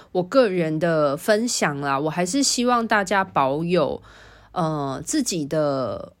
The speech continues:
呃，价值观，或者是自己的逻辑思考来聆听这一切。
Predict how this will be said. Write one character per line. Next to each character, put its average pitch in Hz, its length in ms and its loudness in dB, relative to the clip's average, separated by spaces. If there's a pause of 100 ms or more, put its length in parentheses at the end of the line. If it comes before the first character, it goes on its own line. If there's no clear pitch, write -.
(340)
呃， 151 260 -4
价 247 300 4
值 160 340 -6
观， 170 400 2
或 240 260 0
者 180 160 0
是 214 200 -2
自 220 180 -4
己 160 220 -6
的 143 360 -2
逻 165 220 0
辑 180 240 -4
思 214 380 -4
考 143 400 -2
来 139 400 -4
聆 170 260 -2
听 254 220 -2
这 277 180 2
一 202 140 0
切。 - 400 -2